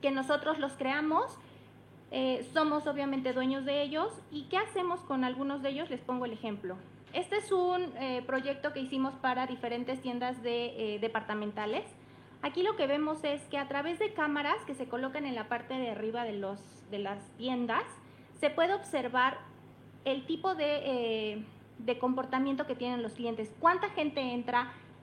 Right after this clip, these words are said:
a dónde van, quiénes recorren toda la tienda, quiénes no, o sea, cuántas transacciones a través de estas, ¿no?, diferentes momentos de consumo se dan. Esa es, ¿no?,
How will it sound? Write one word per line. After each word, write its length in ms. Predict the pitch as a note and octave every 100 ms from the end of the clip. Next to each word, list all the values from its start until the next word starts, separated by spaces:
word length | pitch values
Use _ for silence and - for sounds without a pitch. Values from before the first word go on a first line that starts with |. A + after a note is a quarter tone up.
| -
a 120 | C4+
dónde 320 | D#4+ F4+ F#4
van, 320 | D4 C4 C#4 -
quiénes 280 | E4 F4+ G#4
recorren 440 | C#4+ C4+ C4+ C#4
toda 140 | C4+ C4
la 160 | A#3+
tienda, 420 | A#3 B3+ B3 A#3+ B3+
quiénes 340 | D4+ D#4+ D#4 D#4
no, 300 | C#4+ C#4 C#4
o 60 |
sea, 100 | C#4+ C4+
cuántas 320 | - E4 E4+
transacciones 640 | F4+ C4+ C4 C4 C4 C#4 C4+
a 80 | B3+
través 340 | A3+ A#3+ A#3+
de 200 | B3+ B3
estas, 340 | B3 - B3+ B3+ -
¿no?, 240 | B3 D#4+ A4+ -
diferentes 560 | C4 B3 A#3+ B3+ B3+ C4+ - - A#3
momentos 560 | A#3 A#3 B3+ C4 C#4
de 80 | A#3+
consumo 480 | A3 A3 B3+ A#3+ A#3+
se 100 | A3+
dan. 200 | G3+ F#3+ G3 - - - - - - - -
Esa 200 | D4+ D#4+
es, 80 | E4 - -
¿no?, 220 | A3+ A3+